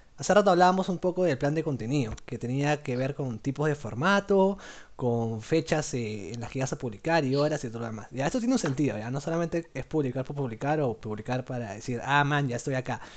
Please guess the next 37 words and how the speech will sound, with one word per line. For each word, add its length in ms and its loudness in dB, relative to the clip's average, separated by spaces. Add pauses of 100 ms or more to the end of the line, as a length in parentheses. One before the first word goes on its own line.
(200)
que 80 -2
también, 400 4
ya, 260 0
pero 220 0
no 80 4
solamente 380 12
es 80 12
eso, 200 10 (100)
<laughs> 100 -6
es 200 10
también 300 10
para 260 10
que 220 0 (640)
comiences 300 2
a, 300 4 (800)
a 60 0
dar 160 2
mensajes 360 0
que 140 -2
calen 320 2
en, 180 -6
en 120 -8
tu, 220 -12
en 100 -6
tu 100 -10
consumidor. 480 -8 (600)
Y 100 0
obviamente 320 2
quieres 220 0
que 100 0
las 180 -6
vean, 320 0
¿no? 100 -4
Entonces 240 -4
tiene 180 -2
que 80 -6
estar 320 -2